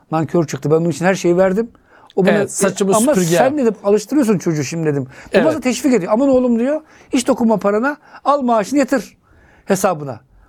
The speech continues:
Speaker 1: "Sakın," dedim, "bak kendi ayağına kurşun sıkıyorsun," dedim. Arkadaş şöyle düşündü.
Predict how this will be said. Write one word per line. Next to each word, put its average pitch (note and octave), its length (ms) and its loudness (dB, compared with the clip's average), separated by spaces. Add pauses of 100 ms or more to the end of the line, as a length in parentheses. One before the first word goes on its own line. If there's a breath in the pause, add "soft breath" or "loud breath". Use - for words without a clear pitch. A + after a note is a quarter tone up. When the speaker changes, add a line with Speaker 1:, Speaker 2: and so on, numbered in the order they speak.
(120)
Speaker 1:
"Sakın," - 360 -4
dedim, F3 180 -2
"bak D3+ 140 -4
kendi F#3+ 220 -2
ayağına G#3 160 4
kurşun G#3+ 260 -2
sıkıyorsun," F3+ 380 -2
dedim. A#3+ 200 0 (520 loud breath)
Arkadaş F#3 300 0
şöyle G3 180 2
düşündü. G3 480 0